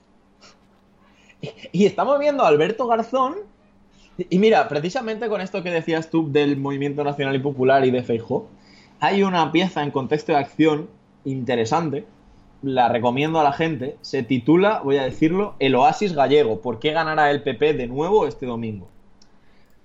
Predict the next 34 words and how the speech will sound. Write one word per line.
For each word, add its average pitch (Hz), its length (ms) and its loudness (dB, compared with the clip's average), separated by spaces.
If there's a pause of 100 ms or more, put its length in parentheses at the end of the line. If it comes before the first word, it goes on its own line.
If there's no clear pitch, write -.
(220)
Pues 147 360 2
tiene 185 300 -4
una 180 240 -6
parte, 190 320 0
¿vale? 170 300 -2
Que 147 180 0
en 135 80 -8
base, 151 320 -2
en 127 80 -12
base 175 160 -4
a - 20 -2
lo 165 100 0
que 156 80 2
decía 147 360 4
el 139 120 -2
cis 160 320 0
en 131 140 -8
dos 127 160 -4
mil 143 180 -2
seis, 160 380 2
en 135 100 -4
dos 131 140 -2
mil 160 120 0
dieciséis 156 600 2
y 135 80 -4
dos 123 140 -2
mil 147 140 -2
diecinueve, 160 600 2 (1000)
analiza 156 760 2
el 156 120 0
sentimiento 160 680 -2
nacional 165 600 0
o, 143 300 -2
a, 110 360 -2